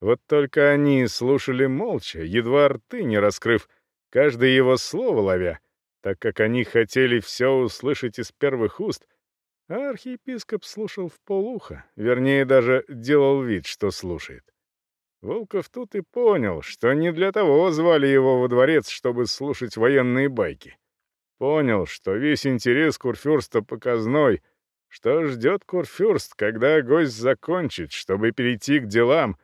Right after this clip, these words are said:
к тем делам, что волнуют его высокопреосвященство. Поняв это, кавалер вздохнул и быстро закончил рассказ.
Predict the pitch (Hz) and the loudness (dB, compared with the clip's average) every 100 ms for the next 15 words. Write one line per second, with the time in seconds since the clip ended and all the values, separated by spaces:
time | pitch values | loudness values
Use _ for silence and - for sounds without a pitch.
0 | _ _ - - 120 165 190 208 202 131 | _ _ -10 -2 0 0 -2 2 4 4
1 | 101 78 65 - - - 139 135 120 139 | 2 -2 -12 -20 -16 -6 0 0 2 2
2 | 202 214 160 107 92 - 120 135 117 110 | 0 0 2 0 -2 -4 0 4 4 4
3 | 131 - 117 120 123 117 110 135 123 98 | 0 -2 -6 -6 -2 0 0 -4 -4 -6
4 | 78 - - - - _ _ _ _ _ | -6 -10 -18 -20 -20 _ _ _ _ _
5 | _ _ - 107 202 277 190 101 90 - | _ _ -8 -8 -8 -10 -8 -4 -4 -6
6 | 78 65 _ 92 107 135 147 123 101 120 | -14 -14 _ -4 0 2 2 0 -2 0
7 | - 196 247 175 175 151 214 220 190 185 | 0 -2 -2 0 0 -2 -6 -8 -4 -2
8 | 160 170 117 92 - 85 98 - 78 69 | -2 -2 -2 -4 -4 -4 -4 -6 -12 -14